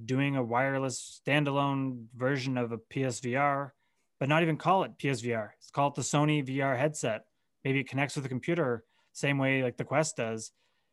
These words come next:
If so, if you're going in the store and you have a four hundred dollar Sony V R headset that's wireless, and you have the Oculus Quest for four hundred dollars, it, like, like, like, if, if they're, like, close to the same price and one of them requires Facebook,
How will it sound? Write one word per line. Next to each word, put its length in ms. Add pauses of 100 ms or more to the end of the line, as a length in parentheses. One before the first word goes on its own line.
(260)
If 200
so, 160
if 100
you're 80
going 220
in 80
the 60
store 340
and 80
you 80
have 420 (480)
a 80
four 200
hundred 180
dollar 480 (160)
Sony 680
V 220
R 160
headset 460
that's 160
wireless, 600
and 140
you 80
have 400 (800)
the 100
Oculus 380
Quest 360
for 120
four 160
hundred 140
dollars, 440 (800)
it, 80
like, 160
like, 180
like, 140
if, 140
if 180
they're, 180 (300)
like, 140 (160)
close 220
to 60
the 60
same 240
price 320
and 100
one 120
of 60
them 120
requires 440
Facebook, 500